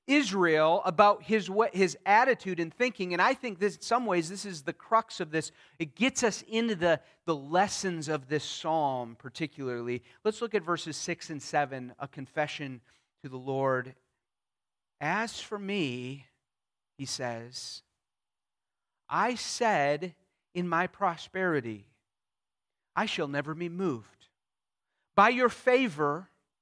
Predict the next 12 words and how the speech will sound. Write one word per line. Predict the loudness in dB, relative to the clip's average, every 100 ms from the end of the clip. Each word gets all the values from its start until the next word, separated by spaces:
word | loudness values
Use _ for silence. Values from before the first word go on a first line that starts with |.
| _ _ 0
O | 2
Lord, | 4 6 6 6 2 -4 _ _ _ _ _ _ -6
you | 0
made | 2 6 6 6 2
my | 2 4 2
mountain | 2 2 2 -2 -10 -8
stand | -6 -2 0 0 -4
strong. | -2 4 6 6 4 -2 -20 _ _ _ _ _ _ _ _ _ _ _ _ _ _ _ _ _ _ -8
You | -6
hid | -6 -4 -4 -4
your | -14
face. | -10 -12 -12 -12 -12 -12 -14